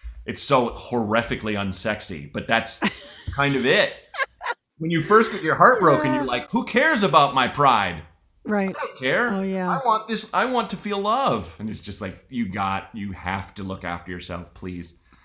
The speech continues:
Speaker 2: Yeah.
Speaker 1: It's tough, especially
Speaker 2: Aw.
Speaker 1: with the kids there. And
Speaker 2: Yeah,
Speaker 1: he's
Speaker 2: and
Speaker 1: on
Speaker 2: you
Speaker 1: couch.
Speaker 2: don't want th-, them seeing you treat their father with a, with no respect, because
Speaker 1: Right.
Speaker 2: they need to feel good about their dad.
Speaker 1: Yeah.
Speaker 2: So also make sure that whatever you do is not in front of them.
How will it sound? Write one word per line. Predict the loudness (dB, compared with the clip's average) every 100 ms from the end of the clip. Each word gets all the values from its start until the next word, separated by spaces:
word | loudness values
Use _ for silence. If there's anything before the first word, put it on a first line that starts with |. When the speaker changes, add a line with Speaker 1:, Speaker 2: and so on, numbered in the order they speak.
| _ _ _ _
Speaker 2:
Yeah. | -16 -14 -14 -16 -18 -20
Speaker 1:
It's | -12
tough, | -2 -2 -2
especially | -4 -4 -4
Speaker 2:
Aw. |
Speaker 1:
with | -8
the | -12
kids | -12 -8 -8 -4
there. | -2 -2 -2 -6 -10 _ _
And | -4
Speaker 2:
Yeah, | -2 -2
Speaker 1:
he's |
Speaker 2:
and | -2 -4 -4
Speaker 1:
on | -10 -18 -16 -4
Speaker 2:
you | 0 2
Speaker 1:
couch. |
Speaker 2:
don't | 2 2
want | 2 2 0 -4 _ -4
th-, | -2 -2
them | 0 0 0
seeing | -2 -4 -2 -2 0 0
you | -2 -6
treat | -12 -4 -4 -4
their | -4 -4
father | -4 -4 -2 -2 -4
with | -4 -6
a, | -8 -10
with | -8 -8 -8 _
no | -8 -6 -6
respect, | -8 -10 -8 -8 -8 -12
because | -16 -10 -6
Speaker 1:
Right. | -4 -4
Speaker 2:
they | -4
need | -4 -6 -8
to | -12
feel | -8 -8 -6
good | -4 -4
about | -4 -8
their | -8 -10
dad. | -6 -6 -4 -6 -12 -20 _ _ _ -10
Speaker 1:
Yeah. | -2 -2
Speaker 2:
So | 0 0 0 -2 -6 -6
also | -4 -4 -2
make | -4 -4
sure | -6 -6 -4
that | -6
whatever | -6 -6 -4
you | -6 -6
do | -6 -6
is | -6
not | -6 -6
in | -8
front | -10 -10 -8
of | -8
them. | -6 -6 -6 -10